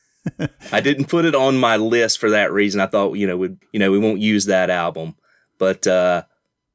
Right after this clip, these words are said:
Speaker 2: Weezer's Pinkerton, right?
Speaker 1: Yeah, so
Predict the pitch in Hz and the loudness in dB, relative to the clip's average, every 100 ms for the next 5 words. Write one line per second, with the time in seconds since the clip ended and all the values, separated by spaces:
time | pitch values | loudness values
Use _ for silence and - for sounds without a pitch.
0 | _ _ _ _ 104 120 117 104 - 113 | _ _ _ _ 0 0 0 -2 0 0
1 | 113 101 90 85 90 101 - _ _ _ | 0 0 -2 0 0 0 -4 _ _ _
2 | _ _ _ - 143 214 185 120 123 165 | _ _ _ -6 -2 0 0 -2 -2 0
3 | 170 165 151 | 2 0 -2